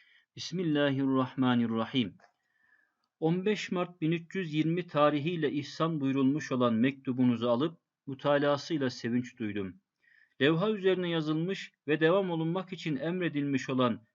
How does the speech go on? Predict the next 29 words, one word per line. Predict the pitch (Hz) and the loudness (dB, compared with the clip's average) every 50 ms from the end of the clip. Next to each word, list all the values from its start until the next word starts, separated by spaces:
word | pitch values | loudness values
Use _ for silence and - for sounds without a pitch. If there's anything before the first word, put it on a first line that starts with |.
| _ _ - | _ _ -8
kelime-i | - 139 135 143 147 156 170 185 180 185 | -4 -2 0 0 0 0 -2 -2 -4 -4
tevhidin | - 160 160 151 139 147 143 143 143 139 127 104 127 - _ _ | -2 0 0 0 0 0 0 0 2 2 2 2 0 -6 _ _
mana | - 117 131 139 143 147 165 190 | -2 0 2 2 2 0 0 0
aleminde | 196 175 175 160 156 156 151 151 147 147 143 143 | 0 0 0 0 0 0 0 0 0 0 0 -2
müşahede | 143 139 135 - - 147 139 143 139 147 185 185 | -2 -2 -4 -4 -2 -2 -2 -2 0 0 0 0
ettiğiniz | 165 165 - _ 143 135 131 131 120 110 - - _ _ _ _ _ _ _ _ _ _ _ _ | -2 -4 -6 _ 0 2 4 4 4 2 -2 -8 _ _ _ _ _ _ _ _ _ _ _ _
hal | _ - - - 147 151 175 208 208 - _ _ _ _ _ | _ -20 -6 0 0 0 0 0 -4 -10 _ _ _ _ _
teşekkürü | - 139 131 - 165 156 160 - 160 156 170 | -10 -10 -6 -4 -6 -6 -4 -4 -4 -4 -2
gerektiren | 170 143 139 135 139 127 135 - - 131 151 165 156 131 | -2 0 0 0 0 -2 -4 -4 -2 0 0 0 0 0
bir | 123 120 110 | 0 0 0
haldir. | 110 113 110 104 98 101 95 - - _ _ _ _ _ _ _ _ _ _ _ _ _ _ _ | -2 -2 -4 -4 -4 -6 -8 -10 -12 _ _ _ _ _ _ _ _ _ _ _ _ _ _ _
Fakiri | - - 131 131 - 160 165 180 190 | -6 -4 -4 -2 -2 0 2 2 2
hakir | 170 160 170 165 - - 196 | 2 2 0 -4 -6 -6 -6
ile | 190 190 180 170 156 143 131 127 123 | -6 -2 0 0 0 0 -2 -2 0
rabıtaya | 127 143 151 151 151 - - 160 165 160 143 139 | 2 2 2 2 0 -2 0 2 2 2 2 0
devam | 143 147 160 175 196 208 202 - _ _ _ 139 | 0 2 2 2 0 0 -4 -10 _ _ _ -8
ve | 151 147 | -8 -6
tam | 147 - 185 190 175 160 | -6 -6 -6 -4 -4 -4
bir | 156 151 | -4 -4
ihlas | - 143 143 131 127 139 160 165 165 - 160 | -4 -6 -6 -4 -4 -4 -4 -4 -4 -4 -4
ve | 151 | -4
muhabbetinizi | 135 139 139 127 139 139 135 131 131 127 - - 131 131 127 139 165 147 | -2 -2 -2 -2 -2 -4 -4 -4 -6 -6 -4 0 2 2 2 2 0 -4
ispat | 120 - - - 131 139 135 - | -6 -6 -4 -2 -2 -2 -2 -4
ediyor. | 123 110 113 104 101 95 - _ _ _ _ _ _ _ _ - - _ _ _ _ _ | -6 -4 -4 -4 -6 -6 -8 _ _ _ _ _ _ _ _ -20 -20 _ _ _ _ _
Bundan | - 165 175 185 220 226 220 208 | -4 -4 -2 0 0 0 0 0
dolayı | 202 190 185 180 175 165 | 0 2 2 2 2 2
Allahu | 160 160 165 175 190 180 | 2 2 2 0 0 0
Teala'ya | 180 - 170 165 156 151 147 143 139 131 131 | -2 -2 -2 0 0 2 2 2 2 2 0
hamdolsun. | 131 - 165 165 139 127 123 113 - - - 113 104 110 - | -2 -4 -4 -2 0 0 0 -2 -2 -4 -6 -6 -6 -6 -10